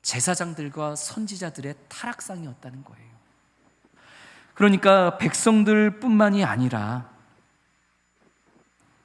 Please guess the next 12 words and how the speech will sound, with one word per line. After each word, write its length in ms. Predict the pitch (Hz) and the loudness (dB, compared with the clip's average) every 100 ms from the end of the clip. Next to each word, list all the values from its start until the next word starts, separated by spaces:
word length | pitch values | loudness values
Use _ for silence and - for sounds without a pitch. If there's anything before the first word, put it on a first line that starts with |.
| _ _ | _ _
제사장들도, 840 | - 131 147 139 131 120 113 107 104 _ _ _ _ _ | -6 0 0 0 -2 -6 -10 -12 -16 _ _ _ _ _
선지자들도 1000 | - - 233 233 214 196 131 135 127 - 117 _ _ _ _ _ | -16 -6 -2 0 -2 -6 -8 -10 -14 -16 -20 _ _ _ _ _
모두가 680 | 101 104 101 147 175 175 175 | -12 -10 -8 -6 -6 -6 -10
진실을 580 | - 180 180 - 175 170 | -6 -4 -4 -6 -6 -4
잃어버리고 680 | 160 151 151 147 156 151 160 | -4 -4 -6 -6 -6 -8 -8
인애를 360 | 160 160 165 | -6 -2 -2
잃어버리고 680 | 160 151 143 139 131 147 147 | -2 -2 -4 -6 -6 -8 -8
하나님을 480 | 147 196 190 175 165 | -10 -10 -8 -8 -8
아는 320 | 147 156 151 | -8 -8 -10
지식도 720 | - 151 - - 233 - - _ _ _ _ - | -10 -10 -10 -6 -4 -6 -12 _ _ _ _ -8
잃어버린 680 | 147 185 220 190 123 131 143 | -4 -2 -4 -8 -12 -12 -14
시대. 400 | - - 175 | -16 -20 -20